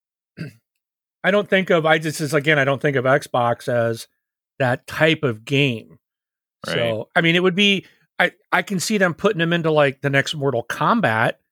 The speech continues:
Speaker 1: You know, I think that would be, or not Mortal Kombat, but Killer Instinct. If they continue Killer Instinct, I could see their characters going in there 'cause they own that title. Um,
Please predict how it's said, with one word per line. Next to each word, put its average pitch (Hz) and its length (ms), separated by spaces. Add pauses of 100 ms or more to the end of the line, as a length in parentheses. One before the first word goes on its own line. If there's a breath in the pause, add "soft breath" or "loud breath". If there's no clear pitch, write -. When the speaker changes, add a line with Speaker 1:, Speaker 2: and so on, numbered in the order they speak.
(460)
Speaker 1:
You 123 100
know, 120 180
I 139 80
think 143 220
that 139 200
would 143 180
be, 123 520
or 143 100
not 135 180
Mortal 127 260
Kombat, 127 540
but 117 180 (100)
Killer 143 300
Instinct. 131 480
If - 100
they 139 120
continue 151 480
Killer 127 360
Instinct, 127 520 (720)
I 131 60
could 139 120
see 165 140
their 143 140
characters 135 440
going 127 300
in 110 160
there 131 480 (260)
'cause 120 160
they 113 160
own 185 220
that 120 200
title. 117 440 (560)
Um, 107 420